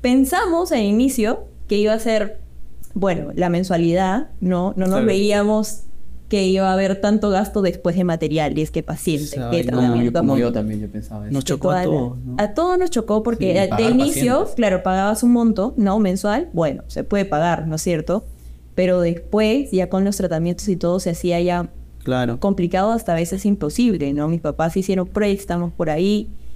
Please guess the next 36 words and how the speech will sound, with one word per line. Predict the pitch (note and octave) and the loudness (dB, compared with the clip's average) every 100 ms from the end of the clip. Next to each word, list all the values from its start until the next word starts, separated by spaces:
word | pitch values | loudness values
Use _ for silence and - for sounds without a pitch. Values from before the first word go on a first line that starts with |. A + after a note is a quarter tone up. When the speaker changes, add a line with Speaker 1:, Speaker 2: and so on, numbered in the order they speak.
| - - - - | -8 -12 -10 -2
Speaker 1:
y | F3+ F#3 F#3 F3+ F3 F3 E3+ E3+ | 0 2 2 2 2 2 0 0
tengo | F#3+ F#3+ | 0 2
una | G#3 | 2
hermanita | A#3+ C#4 F#4 E4+ D#4 - - - - | 4 4 2 0 -2 -4 -12 -16 -4
y | F#3+ F#3 | 0 2
ella | F#3 F#3 F#3 F#3 | 2 2 0 0
empezó | F3+ E3 G3 A#3 | 0 -2 0 0
la | |
universidad | G3 F3 E3 E3 D#3+ | 2 0 -2 -4 -2
también, | E3+ E3+ E3 - - | -2 -2 -4 -8 -10
entonces | E3+ - - D#3+ | -8 -8 -6 -4
ya | F3 E3 - - - - | -4 -4 -6 -12 -10 0
Speaker 2:
Pero | D#3 D3+ D3 C#3+ | 4 4 4 2
desde | D3 C#3+ C#3+ | 2 2 0
que | C#3 C#3 | 0 0
Speaker 1:
complicado. | D3 D#3 D3+ | 2 2 2
Speaker 2:
saliste | F3 E3 | 2 2
del, | D3+ D3 C3+ B2+ | 2 2 2 0
del, | C#3+ C3+ C3 | 0 0 0
del | C3+ C3+ | -2 0
colegio, | C3+ C#3+ D#3+ | 0 2 0
¿querías | D3+ C#3 D3 | 0 0 2
estudiar | D3 | 2
odontología | D3 C#3+ A#2+ - D#3 G#3 | 2 2 -2 0 2 2
o | F#3 B2+ | 2 2
tenías | B2 B2+ C3 C3+ | 2 2 2 2
en | |
mente | B2+ B2+ B2 B2+ A#2+ | 2 2 2 0 2
otra | A#2 A#2+ A#2+ | 0 -2 -2
cosa? | A2+ - - - - - | -4 -4 -10 -14 -16 -4
Speaker 1:
Eh, | G3 G3 G3 F#3+ F#3+ | -2 0 0 0 -2
mm, | F#3+ G3+ G3+ G3+ G3 G3 F#3+ F#3+ F#3+ F#3+ G#3 - - - - - - | 0 2 4 2 2 2 2 0 2 0 -2 -10 -20 -20 -20 -14 -2
yo | G#3+ C4+ | 0 2
quería | D#4 G4 | 2 2
odontología | G4 E4+ A3 G#3 A#3 A#3+ | 2 2 0 2 0 2
siempre | C#4+ A#3 G3 F#3+ D4 | 2 2 2 0 0